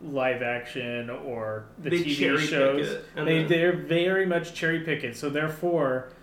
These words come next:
Speaker 1: with that being said, that comic means nothing anymore.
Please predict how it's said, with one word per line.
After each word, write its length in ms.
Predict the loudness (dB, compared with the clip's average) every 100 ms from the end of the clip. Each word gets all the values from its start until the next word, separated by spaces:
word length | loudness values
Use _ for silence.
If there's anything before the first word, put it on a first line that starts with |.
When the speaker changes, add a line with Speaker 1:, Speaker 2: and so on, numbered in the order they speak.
| -14 -8
Speaker 1:
with 120 | -2
that 200 | -2 -2
being 220 | -6 -8
said, 500 | -6 0 2 2 0 -14 -20 -20 -20 -20 -12
that 260 | 0 0 0
comic 460 | -2 0 0 -4 -6
means 260 | -8 -8
nothing 480 | -6 -6 -6 -8 -10 -14 -14 -8
anymore. 680 | -6 -6 -8 -8 -6 -8